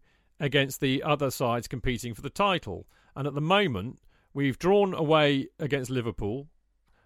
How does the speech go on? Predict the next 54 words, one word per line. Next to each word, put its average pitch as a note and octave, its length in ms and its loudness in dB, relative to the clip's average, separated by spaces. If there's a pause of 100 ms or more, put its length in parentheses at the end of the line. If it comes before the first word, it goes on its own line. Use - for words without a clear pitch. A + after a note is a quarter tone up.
(120)
which D3+ 180 -6
was E3 140 0
a F3 80 4
brilliant F3 640 4
game D#3+ 300 4
and D3 80 0
a - 20 -4
brilliant D3+ 300 2
result D3 340 4
in C3 80 -4
the C3 80 0
end C3 80 0
of A2+ 100 -4
the C#3+ 80 0
day, C#3 80 2
considering A#2+ 280 -6
we - 20 -2
were A2+ 60 -4
down A#2 160 -2
to - 80 -12
ten A2 240 -4
men, G#2+ 160 -6
but B2 80 -6
we, B2 260 -4
we, B2 260 -4
we A#2+ 120 -4
drew D3+ 300 4
there. A2+ 380 0 (320)
We've C3 160 -4
lost C#3 220 2
one F3+ 260 2
nil D#3 360 2 (100)
to D3 100 -8
City, D3+ 540 -4 (580)
and C#3 220 -4
now C#3+ 160 2
we've C#3 180 0
drawn C#3+ 280 2
against C3+ 400 -4
United. B2 440 -2
I B2+ 60 0
mean, C3 180 -4
I D3 120 0
don't D3+ 160 0
think A#2+ 120 -6
United A2+ 300 -2
are A2 40 -2
gonna A2+ 180 -4
be G#2+ 100 -2
competing G#2 340 -6
for G#2 60 -12
the G2+ 80 -12
title, A2 340 -2
but, G2+ 200 -6